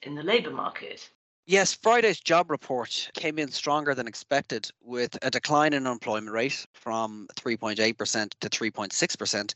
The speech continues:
Speaker 2: and a further rise in labour force participation. The Fed has continually referenced this, the tightness of the labour market, and is one of the factors that is enabling them to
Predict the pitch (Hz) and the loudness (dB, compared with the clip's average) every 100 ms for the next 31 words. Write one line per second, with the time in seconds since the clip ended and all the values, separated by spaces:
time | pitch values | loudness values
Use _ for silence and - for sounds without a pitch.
0 | - 131 120 - 151 156 135 120 123 127 | 0 0 0 2 4 6 4 4 6 6
1 | 110 - 120 110 117 120 104 - 113 104 | 2 -2 -10 -2 0 0 -6 -6 -6 -6
2 | - - 117 107 113 117 - 101 - 120 | -8 -4 -2 0 2 2 2 -2 -4 0
3 | - 151 139 147 127 - 156 165 131 117 | 4 4 4 -2 -2 0 0 0 0 0
4 | 107 117 - 104 - - 107 - - - | 2 2 2 -2 -2 0 2 2 -2 -2
5 | - 123 120 117 110 98 101 101 98 98 | 2 2 2 0 0 2 2 0 -2 0
6 | 101 98 - _ 131 135 120 123 135 147 | 0 -2 -8 _ -4 -2 -4 -2 2 2
7 | 131 113 110 110 113 98 101 98 98 101 | 2 2 2 2 0 0 0 0 -2 0
8 | 104 107 101 95 98 98 - 101 | 2 2 0 -2 -2 -2 -2 -2